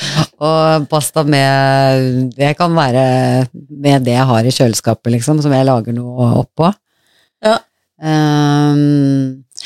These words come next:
Speaker 2: Pasta aglio, det er jo
Speaker 1: Ja, det er jo
Speaker 2: olivenolje og, og
Speaker 1: hvitløk.
Speaker 2: hvitløk.
Speaker 1: Det er jo en rett.
Speaker 2: <laughs> Det, det er en rett,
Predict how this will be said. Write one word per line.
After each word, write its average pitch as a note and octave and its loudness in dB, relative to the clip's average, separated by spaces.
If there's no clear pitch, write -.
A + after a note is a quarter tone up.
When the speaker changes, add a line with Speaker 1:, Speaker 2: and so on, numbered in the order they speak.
Speaker 2:
Pasta F#3+ 0
aglio, F3+ 0
det B3 -2
er F3 0
jo F3 2
Speaker 1:
Ja, G3+ 0
det G3 0
er C3 0
jo F3+ 2
Speaker 2:
olivenolje F3+ 0
og, F#3+ 0
og F#3 -2
Speaker 1:
hvitløk. D3+ -2
Speaker 2:
hvitløk. G3+ -2
Speaker 1:
Det F3+ 0
er B2 0
jo G#2 2
en A#2 0
rett. - -4
Speaker 2:
<laughs> G#3 -2
Det, G3 -6
det F#3+ 0
er F#3+ 0
en B3 2
rett, A3 -6